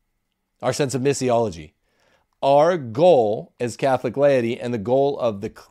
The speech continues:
Catholic clerics, the church, the clerics and the lay together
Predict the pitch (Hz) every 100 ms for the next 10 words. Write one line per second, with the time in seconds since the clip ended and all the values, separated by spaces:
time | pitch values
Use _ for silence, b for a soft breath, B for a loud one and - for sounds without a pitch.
0 | _ - 156 131 123 - - 190 135 92
1 | - - - 190 170 92 - - _ _
2 | _ _ _ _ _ _ _ _ _ _
3 | 123 180 180 180 180 - - 127 120 123
4 | 135 135 131 120 110 143 123 104 101